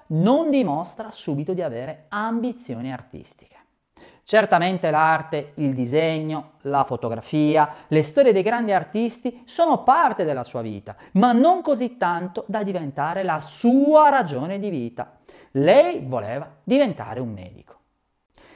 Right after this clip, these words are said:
Nessuna apparente genialità innata, come vorrebbero le migliori storie sui grandi artisti,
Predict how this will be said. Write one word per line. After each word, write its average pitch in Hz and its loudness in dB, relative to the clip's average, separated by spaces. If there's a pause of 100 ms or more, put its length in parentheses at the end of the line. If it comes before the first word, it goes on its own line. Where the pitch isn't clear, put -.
(240)
Nessuna 262 0
apparente 214 2
genialità 196 -6
innata, 131 -6
come 269 0
vorrebbero 196 0
le 190 -4
migliori 151 -2
storie 160 -6
sui 160 -10
grandi 127 -6
artisti, 127 -8